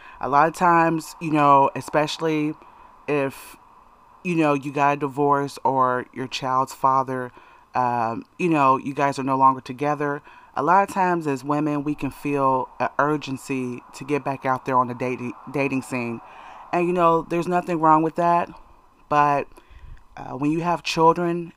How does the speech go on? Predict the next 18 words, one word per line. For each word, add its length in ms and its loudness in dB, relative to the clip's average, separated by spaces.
in 140 -2
the 80 -4
house, 640 2
you 120 -10
know, 180 -2
as 220 -6
a 40 -4
mother, 600 -2
uh, 180 -18
things 320 -2
change 500 -6
so 220 -2
drastically. 800 -8
Um, 540 -10
and 720 -2
like 180 -6
I 80 -4
said, 460 -4